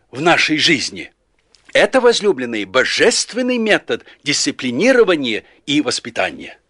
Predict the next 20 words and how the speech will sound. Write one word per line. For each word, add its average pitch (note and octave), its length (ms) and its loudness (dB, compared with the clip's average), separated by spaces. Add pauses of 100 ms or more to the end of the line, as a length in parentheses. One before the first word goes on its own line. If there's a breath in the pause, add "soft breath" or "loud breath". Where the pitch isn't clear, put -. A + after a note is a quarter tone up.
(340 loud breath)
В - 160 2
этом A3+ 320 4
и G3 160 -6
заключается E3+ 720 -2
значение C#3+ 640 -2 (180)
первого G3 440 2
повеления E3 540 -4
Господа, C3+ 540 -4 (340)
данного G#2+ 520 -2
ученикам: F#2+ 720 -6 (960)
«Пойдите D#3 800 0 (560)
вы A2+ 380 2 (300)
в - 140 -20
пустынное F#2 800 -4 (140)
место». - 640 -2 (720 loud breath)
Посмотрите A3+ 540 0
внимательно, C3 680 -2
и E3 120 2
вы F#3 160 6
обнаружите, D3 920 -4